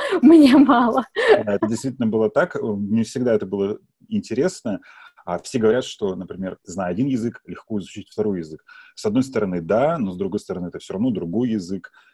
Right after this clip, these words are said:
Speaker 2: А, но постепенно было в какой-то момент, что я изучал, там, четыре языка, и у меня состоял, там, например,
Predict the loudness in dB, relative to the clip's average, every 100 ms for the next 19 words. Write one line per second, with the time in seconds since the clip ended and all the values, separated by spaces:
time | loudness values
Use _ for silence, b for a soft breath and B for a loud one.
0 | _ _ -8 -6 -4 -6 -6 -6 -8 -8
1 | -8 -8 -10 -8 -6 -4 -4 -4 -2 -2
2 | -4 -4 -2 -2 -2 -6 -6 -4 -4 -4
3 | -4 -6 -4 -4 -4 -10 -6 -4 -4 -8
4 | -12 -20 -20 -20 -20 _ -20 -10 -8 -8
5 | -10 -10 -4 -2 -2 -8 -12 -12 -12 -14
6 | -14 -12 -12 -14 -20 -20 -20